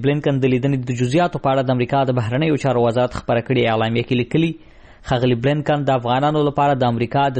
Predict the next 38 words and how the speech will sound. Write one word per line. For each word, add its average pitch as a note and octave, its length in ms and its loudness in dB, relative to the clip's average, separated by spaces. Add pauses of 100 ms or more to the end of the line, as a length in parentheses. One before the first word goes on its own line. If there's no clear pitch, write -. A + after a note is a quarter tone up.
درې B2+ 120 0 (120)
سوه B2 180 2
اته F#3 320 0
میلیونه C3+ 480 0
ډالرو A#2 320 2
بشري A2+ 320 -2
مرستو D#3 320 -2
ته B2 80 -2
په A2+ 160 0
اشارې، A#2+ 320 0 (480)
له B2 140 2
افغانانو C#3+ 440 0
د C3 100 2
امریکا A#2+ 380 -2
تلپاتې C3 440 -2
ملاتړ G#2 300 -2 (160)
اعلان G#2 320 -2
کړی G2+ 240 -2
دی. - 80 -12 (520)
د C3 60 2
سرچینې C3 500 0
له A2 100 2
قوله D#3 260 0 (380)
دا C3+ 140 2
بودیجه C3+ 380 0
به E3+ 200 2
بشري C#3+ 380 0
مرسته C#3 320 0
رسونکو E3 480 2
ته C#3 100 2
ورکړل B2 400 0
شي، B2+ 120 0 (340)
څو D3 100 2 (100)
د - 20 4 (120)
افغانانو C3+ 480 0
لپاره C3 360 0
د A#2+ 120 -2
سرپناه، B2 500 0